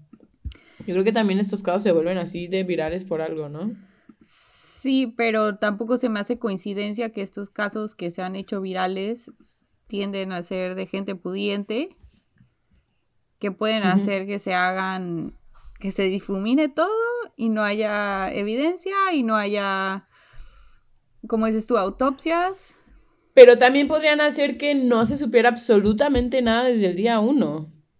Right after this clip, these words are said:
Speaker 1: O sea, Paulette me queda claro por qué pasó, a quién se le fueron las patas y por qué eso se hizo público. Pero aquí,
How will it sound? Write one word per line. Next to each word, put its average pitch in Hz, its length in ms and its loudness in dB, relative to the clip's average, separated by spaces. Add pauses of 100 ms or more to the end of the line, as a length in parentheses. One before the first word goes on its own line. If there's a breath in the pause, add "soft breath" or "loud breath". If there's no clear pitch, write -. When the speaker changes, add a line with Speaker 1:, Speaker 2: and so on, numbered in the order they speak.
(420 soft breath)
Speaker 1:
O 190 80 -6
sea, 208 220 4
Paulette 214 280 6
me 262 140 0
queda 254 220 4
claro 240 280 6
por 208 140 2
qué 202 100 0
pasó, 202 320 2
a 202 120 4
quién 185 260 2
se 208 80 2
le 196 100 2
fueron 185 220 0
las 165 160 -2
patas 190 340 0
y 202 60 -2
por 156 180 -6
qué 170 160 4
eso 170 180 -4
se 170 120 -4
hizo 156 240 -4
público. 180 600 -2
Pero 185 240 6
aquí, 202 600 2